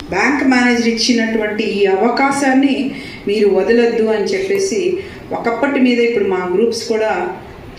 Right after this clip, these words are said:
చాలా వరకు ఎన్పిఎల్లోకి వెళ్లకుండా బెటర్ పొజిషన్లోకి వస్తున్నాయి. ఇంకా కూడా మీరు ఏదైతే, ఆ, సబ్సిడైజ్ స్కీమ్స్ ఇప్పుడు తగ్గిపోయినాయి, but ఏంటంటే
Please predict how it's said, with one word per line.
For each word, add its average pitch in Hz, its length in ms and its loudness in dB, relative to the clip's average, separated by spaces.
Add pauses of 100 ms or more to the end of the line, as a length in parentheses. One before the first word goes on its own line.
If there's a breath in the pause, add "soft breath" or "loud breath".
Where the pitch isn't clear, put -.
చాలా 226 340 0
వరకు 226 300 0
ఎన్పిఎల్లోకి 214 720 0
వెళ్లకుండా 233 760 0 (440)
బెటర్ 196 360 -2
పొజిషన్లోకి 208 520 -4
వస్తున్నాయి. 196 460 -2 (340 loud breath)
ఇంకా 294 320 6
కూడా 320 260 4
మీరు 254 500 4
ఏదైతే, 247 840 2 (400 loud breath)
ఆ, 87 380 -2 (760)
సబ్సిడైజ్ 240 760 0
స్కీమ్స్ 247 400 2 (280)
ఇప్పుడు 196 220 -2
తగ్గిపోయినాయి, 233 600 2
but 190 460 -4
ఏంటంటే 247 680 -2